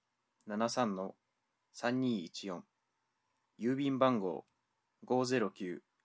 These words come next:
四二二一、飛騨市古川町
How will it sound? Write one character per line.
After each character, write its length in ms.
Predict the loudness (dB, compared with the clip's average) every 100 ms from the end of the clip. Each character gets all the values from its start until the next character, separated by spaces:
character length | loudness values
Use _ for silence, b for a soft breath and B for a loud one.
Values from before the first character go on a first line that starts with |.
| _ _
四 260 | -6 -4 -2
二 200 | 0 0
二 300 | -2 -4 -6
一、 300 | -4 -6 -8 _ _ _ _ _ _ _ _ _
飛 100 | -4
騨 100 | 0
市 320 | 0 0 -4 -6
古 200 | -8 -6
川 260 | 0 2 2
町 320 | -2 -6